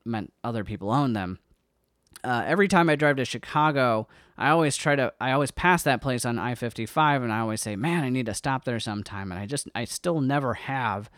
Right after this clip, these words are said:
Uh, while they still probably have four hundred or so cars left in their inventory, they have a big sign outside saying, "Six hundred plus cars." Um, the, the big building and huge supply of car corpses is a pretty sad loss and, and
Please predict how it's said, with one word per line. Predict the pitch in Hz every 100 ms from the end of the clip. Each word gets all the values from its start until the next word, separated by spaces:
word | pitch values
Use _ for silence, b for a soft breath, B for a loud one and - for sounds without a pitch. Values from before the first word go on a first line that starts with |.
| b b b b b b -
Uh, | 127 120
while | 87 139 147
they | 147
still | 139 226 233
probably | 214 196 180 147
have | 151 143
four | - 180 143
hundred | 165 165 143
or | 131
so | 143 127
cars | - 139 135 123
left | 123 -
in | 117
their | 113 123
inventory, | 147 127 113 - 107 98 98
they | 95
have | 113
a | 110 - _ _
big | 127 113
sign | - 113 107
outside | 98 95 101 101
saying, | - 92 95
"Six | - 214 -
hundred | 185 156
plus | 165 160 -
cars." | 170 147 110 b b b b b b
Um, | 120 127 120 110 - - - _ - _ 131
the, | 139 151 143
the | 139 131
big | 139 214 170
building | 190 185 147
and | 135
huge | 156 180 170
supply | 147 - 156 147
of | 120 117
car | - 147 139
corpses | - 156 139 - 113 104
is | 110 104
a | 104
pretty | - 180 139
sad | - 135 127 113
loss | 131 117 95
and, | 95 101 95 -
and | 110 101